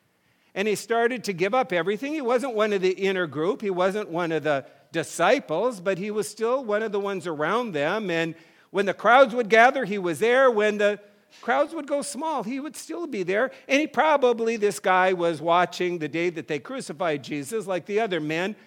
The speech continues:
not like the women who were there close by, but he was watching from a distance trying to figure it all out.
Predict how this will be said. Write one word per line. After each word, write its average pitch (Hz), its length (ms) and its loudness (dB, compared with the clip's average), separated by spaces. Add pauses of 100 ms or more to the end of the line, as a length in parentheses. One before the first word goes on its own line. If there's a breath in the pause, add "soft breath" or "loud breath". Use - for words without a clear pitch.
(220 soft breath)
not 269 220 -6
like 370 160 -6
the 359 80 -6
women 220 340 2
who 185 60 -2
were 185 120 0
there 170 320 2
close 175 400 -2
by, 147 320 0
but 233 240 -4 (240 soft breath)
he 254 140 -10
was 240 180 0
watching 196 520 2
from 170 240 -4
a 156 40 -4
distance 170 560 -4
trying 156 300 -6
to 170 100 -8
figure 131 400 -8
it 147 80 -6
all 120 220 -6
out. 190 380 -4